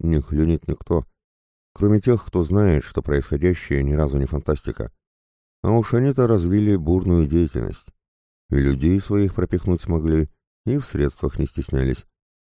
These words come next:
Тем более, что планы у этой банды оказались воистину наполеоновскими. Воспользоваться смутой, благо католическая церковь в те времена — это сила. В Ватикан они пролезть успели и укрепились там качественно.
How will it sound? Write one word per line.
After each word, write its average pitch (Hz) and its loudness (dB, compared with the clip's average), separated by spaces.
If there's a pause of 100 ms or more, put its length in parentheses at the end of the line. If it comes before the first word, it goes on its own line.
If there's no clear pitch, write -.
(140)
Тем 87 2
более, 85 6
что - -2
планы 95 0
у 73 4
этой 69 0
банды 76 2
оказались 71 0
воистину 69 0
наполеоновскими. 65 -2 (540)
Воспользоваться 76 0
смутой, 69 -2
благо 64 -2
католическая 69 -4
церковь 67 -2
в - -18
те 65 -4
времена — 69 -2
это 69 -4
сила. 60 -4 (720)
В 69 0
Ватикан 110 2
они 107 2
пролезть 101 0
успели 92 0
и 82 -2
укрепились 80 0
там 76 -2
качественно. 64 -4